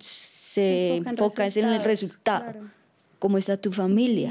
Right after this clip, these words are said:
Speaker 2: Ujú.
Speaker 1: "Wow, estuviste de cumpleaños esta semana".
Speaker 2: Mm.
Speaker 1: "Me contaron que tu hijo estuvo en el hospital, ¿cómo le fue?".
Speaker 2: Mm.
Speaker 1: O sea, preocúpate ya por la persona.
Speaker 2: Mm.
Speaker 1: Y la persona va a decir, "Ah, qué chévere que se,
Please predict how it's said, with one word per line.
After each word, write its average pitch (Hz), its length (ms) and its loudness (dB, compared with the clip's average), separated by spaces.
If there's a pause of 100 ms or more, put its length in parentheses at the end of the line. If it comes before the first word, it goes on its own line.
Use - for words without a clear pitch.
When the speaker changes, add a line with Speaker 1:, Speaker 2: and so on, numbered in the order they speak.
Speaker 2:
Ujú. 208 100 -6
Speaker 1:
"Wow, 233 120 0
estuviste 208 380 0
de 202 80 0
cumpleaños 208 720 0
esta 196 280 -6
semana". 220 440 0
Speaker 2:
Mm. - 540 -12
Speaker 1:
"Me 208 180 0
contaron 190 460 0
que 202 100 -2
tu 208 180 -2
hijo 185 180 2
estuvo 190 280 0
en 190 80 2
el 196 140 2
hospital, 202 580 -2
¿cómo 185 260 -4
le 202 120 0
fue?". 233 260 -2
Speaker 2:
Mm. 240 500 -10
Speaker 1:
O - 40 -18
sea, 196 300 -4
preocúpate 220 680 0
ya 202 160 2
por 240 360 0
la 185 180 0
persona. 165 460 -2
Speaker 2:
Mm. 233 480 -10 (440)
Speaker 1:
Y 202 140 2
la 190 160 2
persona 180 520 0 (360)
va 180 480 -2
a 175 120 -4
decir, 175 320 -2 (100)
"Ah, 170 260 -4 (400)
qué 180 160 -2
chévere 170 360 -2
que 170 260 -4
se, 160 200 -6